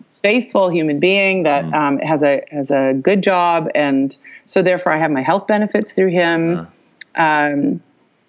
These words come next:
Speaker 1: and so there, there is some, you know, th-, that, that we're not, we didn't give up,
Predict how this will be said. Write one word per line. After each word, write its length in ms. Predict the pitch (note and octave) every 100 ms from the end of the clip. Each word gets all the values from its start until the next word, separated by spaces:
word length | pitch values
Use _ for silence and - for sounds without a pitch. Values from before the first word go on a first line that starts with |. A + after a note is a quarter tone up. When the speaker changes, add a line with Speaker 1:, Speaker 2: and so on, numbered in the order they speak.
| - - - -
Speaker 1:
and 180 | A3+ A#3
so 240 | C4 A3+
there, 340 | G3+ A#3 A#3 -
there 340 | G#3 G3+ G3+ -
is 280 | G#3+ A3+ -
some, 580 | F#3 F3 E3+ E3+ E3+ - _ _ _ _ _ _ _ _ _ _ _ _ -
you 120 | G#3+
know, 140 | F#3+
th-, 140 | E3+ E3+
that, 240 | F#3+ -
that 160 | F#3 F#3+
we're 120 | A3+
not, 300 | A#3 E3+ -
we 120 | G3
didn't 240 | G#3 E3 D3+
give 160 | F3
up, 260 | E3 -